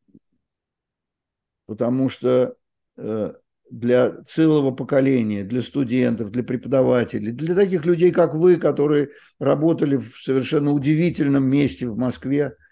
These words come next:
э, и, э, занимались, э, в общем, такой благороднейшей просветительской работой, исследовательской работой. Вот это была катастрофа для, для, для целого поколения, для целого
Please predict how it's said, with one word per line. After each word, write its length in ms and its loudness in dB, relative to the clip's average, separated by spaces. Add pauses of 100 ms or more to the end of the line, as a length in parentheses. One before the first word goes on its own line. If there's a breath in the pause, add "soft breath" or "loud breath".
(640 soft breath)
э, 360 -2
и, 260 0
э, 680 -4
занимались, 880 -2
э, 40 -20 (340)
в 200 -10
общем, 280 -8
такой 280 -2
благороднейшей 960 0 (420 soft breath)
просветительской 880 -4
работой, 480 0
исследовательской 500 -6
работой. 540 -6 (520 soft breath)
Вот 200 -2
это 160 2
была 200 2
катастрофа 640 -4
для, 260 -2
для, 340 0
для 180 0
целого 460 2
поколения, 580 2
для 220 0
целого 540 0